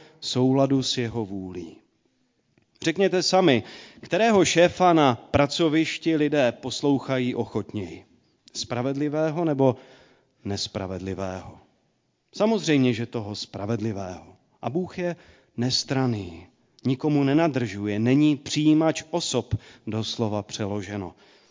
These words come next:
Tento důležitý povahový rys našeho Boha dnes Petr důrazně připomíná. A dále,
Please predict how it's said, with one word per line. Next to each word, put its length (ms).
Tento 260
důležitý 720
povahový 760
rys 360
našeho 440
Boha 320
dnes 240
Petr 400
důrazně 480
připomíná. 920
A 80
dále, 540